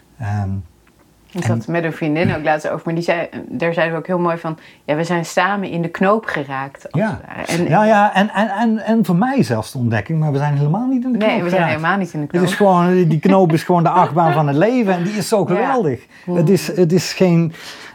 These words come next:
Speaker 1: ehm, voor mij is het leven geen, geen, ik, ik ben niet onderweg naar, ik hoef niks te leren. Ik ben niet aan het groeien of
Speaker 2: Nee,
Speaker 1: aan het
Speaker 2: dat is
Speaker 1: leren.
Speaker 2: ook, die knoop heeft natuurlijk
Speaker 1: Ja.
Speaker 2: ook weer een doel in zich
Speaker 1: Ja.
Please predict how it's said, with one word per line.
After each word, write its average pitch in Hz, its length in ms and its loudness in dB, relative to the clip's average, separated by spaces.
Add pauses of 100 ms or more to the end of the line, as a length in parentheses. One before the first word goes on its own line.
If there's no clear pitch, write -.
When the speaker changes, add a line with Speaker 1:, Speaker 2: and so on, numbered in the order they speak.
Speaker 1:
ehm, 151 640 0
voor 151 160 2
mij 208 180 2
is 190 120 0
het 135 100 -4
leven 139 440 0
geen, 165 420 -2
geen, 165 460 -2
ik, 131 200 -6
ik 135 340 -6
ben 143 340 2
niet 185 220 -2
onderweg 135 500 -2
naar, 127 280 -2
ik - 140 -4
hoef 180 180 0
niks 175 220 -2
te - 80 -4
leren. 117 440 -2
Ik 113 120 -4
ben 151 100 0
niet 170 140 0
aan 135 60 -4
het 117 100 -6
groeien 143 360 -2
of 80 60 -14
Speaker 2:
Nee, 185 140 -2
Speaker 1:
aan 185 60 2
het - 100 2
Speaker 2:
dat 196 100 0
is 175 120 2
Speaker 1:
leren. 180 140 0
Speaker 2:
ook, 170 60 -4
die 170 120 -4
knoop 196 380 2
heeft 156 200 -4
natuurlijk 156 380 -2
Speaker 1:
Ja. 175 80 -2
Speaker 2:
ook 160 120 -6
weer 156 120 -2
een 151 200 0
doel 180 340 2
in 147 280 -2
zich 151 300 0
Speaker 1:
Ja. 220 180 4